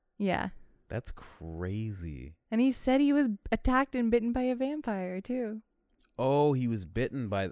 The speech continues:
Speaker 2: oh, and it was, like, that kind of,
Speaker 1: Yeah, and then he came home and
Speaker 2: Jesus.
Speaker 1: just died, and then
Speaker 2: And then didn't
Speaker 1: and then
Speaker 2: die.
Speaker 1: people were like, "Oh, no, he's still walking around."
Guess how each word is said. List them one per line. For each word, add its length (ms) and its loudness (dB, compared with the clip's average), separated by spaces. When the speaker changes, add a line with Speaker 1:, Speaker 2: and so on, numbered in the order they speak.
Speaker 2:
oh, 480 0
and 100 -4
it 40 -6
was, 160 -6
like, 180 -6
that 220 -4
kind 240 -10
of, 60 -12
Speaker 1:
Yeah, 420 -2
and 120 0
then 80 -2
he 80 -4
came 180 0
home 180 2
and 80 -2
Speaker 2:
Jesus. 120 -4
Speaker 1:
just 80 -10
died, 440 0
and 120 -2
then 300 -4
Speaker 2:
And 160 -10
then 140 -10
didn't 320 -8
Speaker 1:
and 140 6
then 140 4
Speaker 2:
die. 40 -4
Speaker 1:
people 300 2
were 160 2
like, 320 0
"Oh, 260 4
no, 140 2
he's 180 0
still 200 2
walking 340 2
around." 680 0